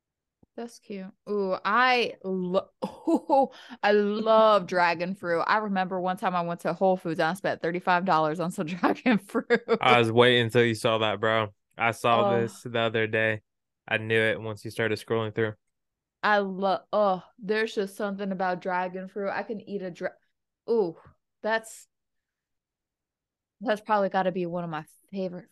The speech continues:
Speaker 1: fruits for sure, sis. That and strawberries. I love some strawberries, bruh.
Speaker 2: Top five fruits.
Speaker 1: Dragon fruit,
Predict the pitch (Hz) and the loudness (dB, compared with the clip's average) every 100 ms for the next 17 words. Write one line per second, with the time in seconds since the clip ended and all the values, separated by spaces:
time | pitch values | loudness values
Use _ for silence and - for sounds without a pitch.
0 | - 175 - - - 185 - - - - | -18 -18 -18 -20 -18 -16 -16 -18 -18 -16
1 | 170 180 - - _ _ _ _ _ _ | -16 -16 -20 -20 _ _ _ _ _ _
2 | _ _ _ _ _ _ _ _ _ _ | _ _ _ _ _ _ _ _ _ _
3 | _ _ _ 214 220 202 180 - 175 165 | _ _ _ -4 -2 -2 -6 -8 -6 -6
4 | 165 151 156 160 160 175 175 165 160 - | -6 -6 -8 -12 -10 -8 -6 -6 -8 -12
5 | 180 - - - - 190 - - 180 _ | -20 -16 -16 -14 -14 -14 -14 -16 -16 _
6 | _ _ _ _ _ _ - 117 - 113 | _ _ _ _ _ _ -2 -2 0 -2
7 | 110 - 113 - - - - _ _ _ | -2 -4 -4 -4 -12 -20 -20 _ _ _
8 | _ _ _ _ _ _ _ _ _ _ | _ _ _ _ _ _ _ _ _ _
9 | _ _ _ _ _ _ 233 240 240 240 | _ _ _ _ _ _ 2 2 0 2
10 | 233 233 220 | 6 6 4